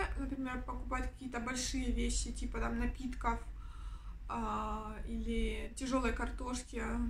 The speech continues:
которую не притащишь из супермаркета вручную. Вот, и, м, все прекрасно, я довольна. Когда я вожу машину, я чувствую себя сильной женщиной.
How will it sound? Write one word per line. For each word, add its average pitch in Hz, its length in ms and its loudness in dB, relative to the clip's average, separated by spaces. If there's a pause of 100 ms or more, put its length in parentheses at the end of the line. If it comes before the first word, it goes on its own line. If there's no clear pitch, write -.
(220)
которую 233 340 -2
не 240 80 2
притащишь 247 500 -2
из 247 160 -2
супермаркета 233 1160 2 (140)
вручную. 240 680 -2 (1120)
Вот, 233 220 -2 (180)
и, 240 420 -2
м, 240 800 -2 (1300)
все 330 140 0
прекрасно, 392 720 4 (1160)
я 277 160 2
довольна. 220 580 0 (840)
Когда 285 260 4
я 311 40 4
вожу 311 220 6
машину, 359 320 2
я 277 180 6
чувствую - 280 -2
себя 254 240 -2
сильной 262 400 2
женщиной. 226 560 -4